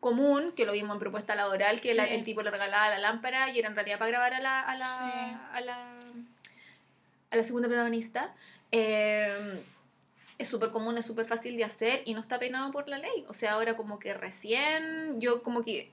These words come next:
Speaker 1: anoté, me metí a la internet a ver como que qué es lo que se ha hecho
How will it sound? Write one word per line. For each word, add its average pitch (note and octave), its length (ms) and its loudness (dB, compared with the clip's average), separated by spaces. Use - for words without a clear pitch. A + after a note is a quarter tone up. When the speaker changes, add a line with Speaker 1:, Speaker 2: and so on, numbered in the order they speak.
Speaker 1:
anoté, A3+ 680 4
me A3+ 80 -2
metí G#3+ 240 -2
a A3 60 4
la A#3 80 4
internet G#3+ 360 -4
a A#3 60 2
ver A3+ 100 2
como G#3+ 200 -6
que G3 120 -12
qué G#3+ 100 -8
es A3+ 40 -4
lo A3+ 120 0
que A#3 100 -4
se A#3 140 0
ha A3+ 40 6
hecho B3 800 -6